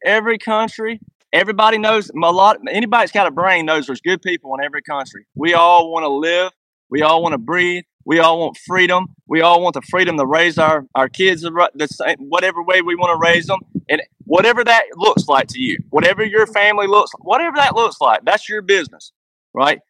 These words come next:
And what these people have done to the world is they've established a system where it's chaos plus division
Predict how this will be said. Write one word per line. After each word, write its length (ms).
And 200
what 280
these 240
people 440
have 220
done 260
to 120
the 120
world 420
is 200
they've 280
established 880
a 80
system 600
where 440
it's 360
chaos 600
plus 260
division 600